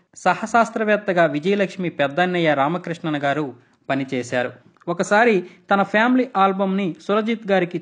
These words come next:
చూపించినప్పుడు విజయలక్ష్మి గారిని చూసి ఆయన ఆకర్షితులయ్యారు. అప్పటి నుంచి ఎప్పుడు ఇండియా వచ్చినా కూడా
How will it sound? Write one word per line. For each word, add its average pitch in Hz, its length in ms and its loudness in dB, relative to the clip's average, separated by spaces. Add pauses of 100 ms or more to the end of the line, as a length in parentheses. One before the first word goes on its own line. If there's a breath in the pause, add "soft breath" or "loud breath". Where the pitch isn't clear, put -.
(100)
చూపించినప్పుడు 165 840 -6
విజయలక్ష్మి 196 580 -2
గారిని 165 300 -2 (120)
చూసి 185 300 -6 (240 loud breath)
ఆయన 147 260 2 (100)
ఆకర్షితులయ్యారు. 131 920 -4 (260 soft breath)
అప్పటి 226 360 0
నుంచి 202 480 -2
ఎప్పుడు 190 320 0
ఇండియా 208 340 2
వచ్చినా 180 320 -2
కూడా 160 340 0